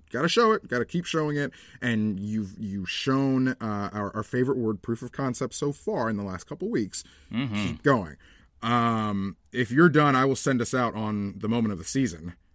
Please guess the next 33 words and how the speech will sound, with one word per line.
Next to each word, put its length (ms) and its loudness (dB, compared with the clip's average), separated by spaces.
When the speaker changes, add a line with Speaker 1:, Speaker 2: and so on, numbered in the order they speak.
Speaker 1:
Thanks 260 4
Speaker 2:
Uh, 60 2
Speaker 1:
to 60 -2
the 40 -2
Speaker 2:
I, 120 2
Speaker 1:
Gophers. 400 -8
Speaker 2:
I 120 0
will 160 -6
just 220 -10
say 140 -2
this. 420 -8
We 120 -6
don't 180 -2
know 140 -2
what 160 -2
those 160 -6
two 120 -6
teams 280 -4
are, 120 0
Richard. 380 -6
We 160 -4
know 140 0
they 100 -2
didn't 220 -6
blow 180 -8
a 60 -8
twenty-four 560 -6
and 80 -4
a 40 -8
half 300 -6
<laughs> 300 -14
point 280 -6
spread 800 -4